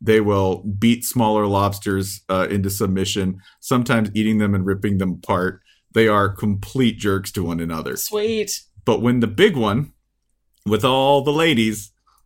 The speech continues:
Speaker 1: and all the nice spots in the rocks, has to molt, they are completely defenseless for a period of about, mm, forty-eight to seventy-two hours until all that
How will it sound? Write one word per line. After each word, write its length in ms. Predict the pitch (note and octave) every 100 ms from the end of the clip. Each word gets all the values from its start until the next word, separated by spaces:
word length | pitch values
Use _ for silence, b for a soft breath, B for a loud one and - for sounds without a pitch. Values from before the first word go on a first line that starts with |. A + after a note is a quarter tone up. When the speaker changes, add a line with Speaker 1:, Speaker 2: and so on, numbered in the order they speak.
| -
Speaker 1:
and 180 | G#2 G#2 G2+
all 220 | A#2 B2+
the 100 | A#2+
nice 260 | B2 B2
spots 400 | - C#3+ C3 -
in 120 | B2 G#2+
the 80 |
rocks, 440 | A2 C3+ G2+ F#2+ - A#2 _ -
has 220 | C3 -
to 100 | A2+
molt, 400 | A2+ C#3 G#2 - _ _ _ _ _ _ _ _
they 160 | A2+ A2+
are 140 | G2+
completely 640 | G2+ F#2+ F#2+ C#3 C#3 G#2+ G2+
defenseless 640 | G2 G#2 G2+ - F#2+ -
for 180 | G2+ F#2+
a 60 |
period 400 | F#2 G#2 G2 F#2+
of 100 | F#2
about, 400 | F2+ G#2 G2 G2
mm, 300 | F#4+ G4+ G4+
forty-eight 520 | - F#3+ D#3+ D#3 D3+ -
to 60 |
seventy-two 600 | D#3 D3+ C#3 C#3 - C#3+
hours 380 | C3 C#3 D3 A#2+
until 260 | A#2 D3 C3+
all 140 | C3+
that 180 | B2+